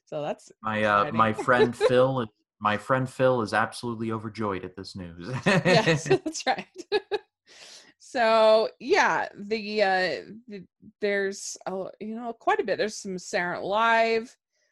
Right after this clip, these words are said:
Speaker 1: although they don't have any of the old Saturday Night Live, which is kind of a bummer.
Speaker 2: I think
Speaker 1: Uh,
Speaker 2: maybe, uh, there's a, another thing about the Peacock app is that there are channels,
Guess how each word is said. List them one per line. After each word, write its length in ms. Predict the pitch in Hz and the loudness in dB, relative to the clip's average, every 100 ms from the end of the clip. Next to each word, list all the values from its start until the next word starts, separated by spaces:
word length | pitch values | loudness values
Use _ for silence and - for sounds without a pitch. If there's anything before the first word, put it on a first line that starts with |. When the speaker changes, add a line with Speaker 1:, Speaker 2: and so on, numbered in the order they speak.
| - | -8
Speaker 1:
although 200 | 190 196 | -4 -4
they 140 | 208 220 | -2 -2
don't 140 | 247 | -2
have 100 | 254 | -6
any 140 | 247 | -6
of 80 | 196 | -6
the 100 | 185 - | -6 -4
old 260 | 156 202 | -4 -4
Saturday 300 | 190 175 151 | -4 -4 -4
Night 80 | 151 | -4
Live, 220 | 151 151 | -6 -6
which 180 | 151 165 | -10 -16
is 160 | - - | -18 -20
kind 160 | 180 156 | -14 -14
of 120 | 170 | -14
a 40 | |
bummer. 520 | 170 151 151 151 165 _ _ _ _ _ _ _ _ _ _ - | -12 -12 -10 -10 -10 _ _ _ _ _ _ _ _ _ _ -14
Speaker 2:
I 160 | 151 254 | -6 0
think 240 | 220 196 | 0 2
Speaker 1:
Uh, 20 | |
Speaker 2:
maybe, 280 | 185 180 147 - - | 2 0 -2 -10 0
uh, 200 | 147 139 - | 2 2 0
there's 360 | 117 160 180 156 | 0 4 4 2
a, 240 | 156 131 - - - _ - | 0 0 -6 -20 -20 _ -6
another 340 | 135 143 180 175 | 0 2 2 0
thing 220 | 160 147 | -2 0
about 180 | 135 131 | 0 0
the 60 | |
Peacock 480 | - 135 131 127 120 | -4 -8 -4 -4 -2
app 240 | 120 117 | -4 -4
is 100 | 107 | -6
that 220 | 120 110 - | -4 -4 -2
there 160 | 117 | 0
are 80 | 104 | -2
channels, 800 | - - 117 135 156 160 - - | -2 -6 -4 -4 -4 -6 -10 -12